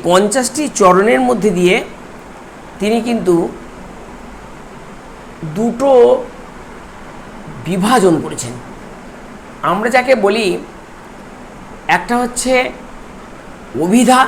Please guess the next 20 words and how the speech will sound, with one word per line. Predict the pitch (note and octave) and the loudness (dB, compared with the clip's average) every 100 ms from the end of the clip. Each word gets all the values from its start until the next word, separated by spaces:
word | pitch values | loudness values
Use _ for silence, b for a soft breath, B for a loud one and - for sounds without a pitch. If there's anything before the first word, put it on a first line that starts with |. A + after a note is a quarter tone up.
| - - - - - - - - - - | 0 -16 -18 -18 -18 -18 -18 -16 -2 2
আর | G3 | 2
একটা | A3+ | 2
হচ্ছে | B3 A#3 D#3+ | 2 4 6
ব্যঞ্জনা, | F3 G#3+ G3+ E3 C3 - - - - - - - - - - - - B2+ D#3+ | 6 6 4 4 0 -6 -12 -16 -16 -16 -18 -18 -16 -16 -16 -16 -12 -6 0
মাঝে | F#3 G3+ D4 | 2 4 4
আছে | C#4+ C#4+ C4 - - F3 | 4 6 6 4 2 6
লক্ষণা। | A#3 - F3 D3+ B2+ - - - - - | 6 4 -2 -2 -4 -8 -16 -18 -16 -10
কিন্তু | - C4 D#4+ E4+ | -4 -2 -2 0
এখানে | F#3+ A3+ C4 A3 A#3 - - - - - D#3 | 0 2 2 2 0 -4 -16 -18 -18 -6 2
অভিধা | G3+ C#4 A#3+ F#3 - - - - - - - | 4 6 8 6 4 -2 -14 -16 -16 -4 0
অর্থাৎ | C4 C#4 F3+ | 2 2 4
যা | A3+ C#4+ | 4 4
আমরা | D4 D4 - | 4 2 2
স্বচক্ষে | G#3+ G#3 B3+ D4 G#3 D#3 | 0 0 -2 0 2 4
দেখি, | F3+ F3+ C4 - - - - - - - - - - - - - - | 2 2 -8 -10 -16 -18 -18 -18 -18 -18 -18 -18 -18 -18 -18 -18 -4
সেই | - F#3+ F#3 | 2 4 4
স্বচক্ষে | F#3+ F3+ A3+ A3+ A3+ F3+ | 2 4 2 4 2 4
দেখার | F3 G3+ G3 F3 | 2 2 0 0
বিষয়টা | G#3 G3+ G3+ G3+ | -2 0 2 0
হচ্ছে | G3+ - | 0 2